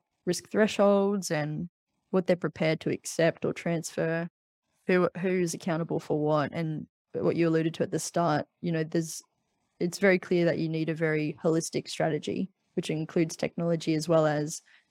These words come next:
the people element and even the processes and systems there. Um, is there anything that you, you observe in terms of how organizations do that differently when it comes to cybersecurity?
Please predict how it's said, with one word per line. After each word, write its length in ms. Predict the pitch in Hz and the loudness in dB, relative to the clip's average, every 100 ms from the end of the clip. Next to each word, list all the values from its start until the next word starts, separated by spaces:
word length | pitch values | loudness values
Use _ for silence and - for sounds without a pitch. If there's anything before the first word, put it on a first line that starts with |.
| - | -10
the 60 | - | -2
people 300 | 233 233 208 | 2 4 6
element 560 | 202 196 185 185 - - - | 6 6 4 2 0 -6 -6
and 100 | 175 | -4
even 180 | 170 160 | -2 -4
the 80 | |
processes 580 | - 156 160 - 170 165 | -2 0 2 0 -4 -4
and 160 | 165 160 | -6 -4
systems 500 | - - 147 151 - | -4 -2 -2 -4 0
there. 300 | 139 165 240 _ _ _ _ _ _ _ _ _ - | 0 0 -2 _ _ _ _ _ _ _ _ _ -4
Um, 320 | 165 147 151 - | 0 0 -2 -4
is 140 | 190 190 | -2 2
there 100 | 208 | 2
anything 320 | 208 196 190 | 2 0 -2
that 120 | 180 | -2
you, 200 | 147 175 - | -2 -2 0
you 160 | 180 | 0
observe 640 | 175 156 156 151 160 160 - - | 0 -2 -4 0 0 -2 -6 -8
in 120 | 170 | -8
terms 380 | 160 170 165 165 | -4 -2 -2 -2
of 240 | 160 156 160 | -2 -2 0
how 220 | 175 165 | 2 2
organizations 680 | 165 156 160 165 - 156 | 2 0 0 0 -2 -8
do 340 | - 143 156 240 | -6 -2 2 2
that 240 | 247 - | 2 0
differently 440 | 226 220 262 262 415 _ _ _ _ _ | -2 -4 -2 -2 -4 _ _ _ _ _
when 100 | 190 | -2
it 80 | 180 | -2
comes 220 | 190 185 | -2 -4
to 60 | 185 | -4
cybersecurity? 840 | - 185 185 202 - 208 254 311 | -2 -4 -4 -8 -4 -2 -2 -4